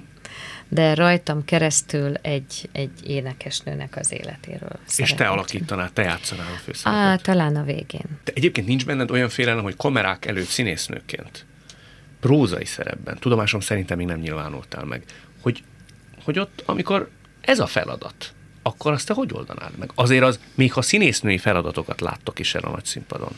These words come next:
Speaker 2: éneklés közben, azért ez
Speaker 1: Igen,
Speaker 2: másik
Speaker 1: hát a
Speaker 2: szakma.
Speaker 1: zene, igen, ez egy másik szakma.
Speaker 2: Nem félnél?
Speaker 1: És éppen ezért, de hát persze, azonnal másfél méteres fül-, nyúl-, nyúlfüleim vannak, de ahhoz, hogy ezeket a nyúlfüleket le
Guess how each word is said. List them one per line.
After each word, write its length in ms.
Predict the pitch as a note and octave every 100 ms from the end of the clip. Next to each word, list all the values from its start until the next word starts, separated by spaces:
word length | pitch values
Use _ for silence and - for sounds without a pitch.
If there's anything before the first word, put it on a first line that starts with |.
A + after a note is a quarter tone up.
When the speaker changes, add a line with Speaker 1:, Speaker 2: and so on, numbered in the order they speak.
| - -
Speaker 2:
éneklés 480 | - F2+ - C2+ -
közben, 320 | - B1+ - - -
azért 240 | G2+ G2
ez 100 | F#2+
Speaker 1:
Igen, 140 | G#2+ F#2+
Speaker 2:
másik 260 | F#2+ -
Speaker 1:
hát 100 | F3+
a 40 | -
Speaker 2:
szakma. 220 | F#3 E3+
Speaker 1:
zene, 200 | D#3+ E3 F3
igen, 220 | F#3+ F3+
ez 120 | E3+ E3+
egy 80 |
másik 380 | F3 E3+ E3 -
szakma. 460 | - - - - -
Speaker 2:
Nem 140 | A#2+
félnél? 300 | D#3+ - -
Speaker 1:
És 120 | -
éppen 340 | A#3 A3 F#3 F3+
ezért, 280 | F3 F3 F3 - - -
de 180 | D#3 F3
hát 380 | D#3 D3 E3 -
persze, 380 | F#3 E3 - E3+
azonnal 460 | E3+ E3 D#3 D#3 D#3
másfél 440 | F3 E3 D#3 - D3
méteres 520 | D3+ D3 - D3 -
fül-, 240 | - D3+ - E3
nyúl-, 200 | D3+ - -
nyúlfüleim 600 | D#3+ C#3+ - D#3 D#3 D3+
vannak, 360 | D#3 E3 F3 F3+ - -
de 120 | - -
ahhoz, 420 | G#3 C#4+ F#3+ -
hogy 160 | -
ezeket 380 | D3+ D3+ D3 D3
a 40 | D#3+
nyúlfüleket 800 | F3 E3 D3+ D3 D3 - D3
le 380 | D3+ D3+ C#3+ C#3